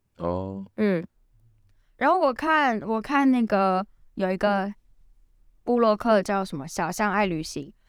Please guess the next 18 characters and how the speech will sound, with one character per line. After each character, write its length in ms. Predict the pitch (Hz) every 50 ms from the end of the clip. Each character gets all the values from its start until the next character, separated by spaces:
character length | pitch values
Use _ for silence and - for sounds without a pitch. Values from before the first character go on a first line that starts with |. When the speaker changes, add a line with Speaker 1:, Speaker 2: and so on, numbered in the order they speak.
| _ _ -
Speaker 2:
他 100 | - 269
好 100 | 247 208
像 200 | - 262 254 202
也 60 | 190
去 140 | - 220 202
伊 60 | 202
索 180 | 190 196 165
比 100 | - 180
亚， 120 | 180 165 170
但 140 | - 202 202
他 160 | 202 202 185
遇 100 | 214 202
到 160 | 202 185 196
签 260 | - - 226 190 185
证 160 | 190 196 180
的 80 | 165 151
问 240 | 151 165 151 151 156
题。 360 | - - - - - 175